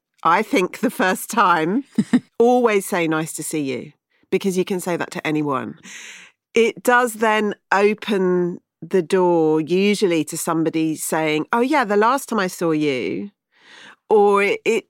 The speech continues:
is just easier than saying, "Nice to meet you," and then the other person has to say, "Actually, we have met before."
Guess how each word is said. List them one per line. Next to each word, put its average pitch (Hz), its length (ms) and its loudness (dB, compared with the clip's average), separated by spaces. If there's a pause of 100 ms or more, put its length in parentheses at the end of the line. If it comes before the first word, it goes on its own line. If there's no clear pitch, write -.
(120)
is 233 240 0
just 240 360 -6
easier 202 460 2
than 165 220 -2
saying, 165 340 -2
"Nice 160 220 -2
to - 120 -6
meet 196 220 0
you," 160 200 0
and 156 180 -2
then 156 120 0
the - 100 -4
other 147 120 -4
person 143 300 -12
has 143 140 -14
to - 100 -14
say, 131 280 -8
"Actually, 131 420 -6
we 143 180 -4
have 151 200 -4
met 147 200 -4
before." 156 720 -6